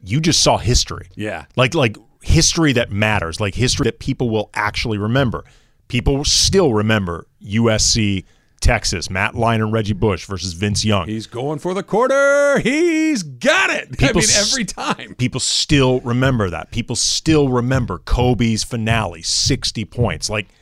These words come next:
Speaker 1: I was there for eighty-one,
Speaker 2: Mm.
Speaker 1: and it's funny because in the moment, befo-, before it became clear, like, Kobe was going for a record, Kobe was going for something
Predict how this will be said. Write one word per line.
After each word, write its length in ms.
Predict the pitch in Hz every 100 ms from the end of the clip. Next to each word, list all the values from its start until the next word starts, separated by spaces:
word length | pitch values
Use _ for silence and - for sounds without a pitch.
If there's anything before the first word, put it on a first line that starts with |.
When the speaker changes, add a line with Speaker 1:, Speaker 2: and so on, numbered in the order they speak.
| _ _ -
Speaker 1:
I 160 | 123 170
was 180 | 190 139
there 160 | 165
for 160 | 156 156
eighty-one, 680 | 151 139 127 143 196 82 80 _ _ -
Speaker 2:
Mm. 100 | 139
Speaker 1:
and 120 | 143
it's 100 | 131
funny 400 | - - 220 254
because 500 | 101 117 - 139 117 - -
in 240 | 170 302
the 80 | 339
moment, 520 | 151 131 156 110 85 - _ _ _ _ _
befo-, 380 | - 143 - - -
before 420 | 156 - 262 320
it 60 | 220
became 320 | 147 147 139
clear, 320 | - 127 107
like, 220 | 87 90
Kobe 340 | - 123 120 113
was 200 | 101 85
going 420 | 78 110 107 98
for 380 | - 104 95 -
a 220 | - 95
record, 500 | 85 87 90 - -
Kobe 300 | - 120 110
was 160 | 101 95
going 320 | 107 101 98
for 280 | 87 101 95
something 460 | - 110 95 95